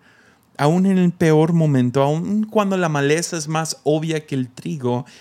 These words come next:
Él está ahí para llevarte de ser Jacob a convertirte en Israel,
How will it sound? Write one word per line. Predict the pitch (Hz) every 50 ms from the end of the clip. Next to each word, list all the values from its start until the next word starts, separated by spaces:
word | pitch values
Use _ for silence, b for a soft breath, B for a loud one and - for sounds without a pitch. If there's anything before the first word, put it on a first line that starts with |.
| B B B B _
Él | - 151 156 175
está | 180 170 - - - 156
ahí | 151 156 151 143 139
para | 127 113 127 120 127
llevarte | 123 117 120 120 123 135 131 - - 135
de | 123
ser | 117 - 131 123 120
Jacob | - - 120 113 - 139 139 143 151 151 151 -
a | 120 113
convertirte | - 120 117 113 110 110 113 - 117 110 113 - 113
en | 110
Israel, | 110 107 104 107 104 101 101 101 98 98 107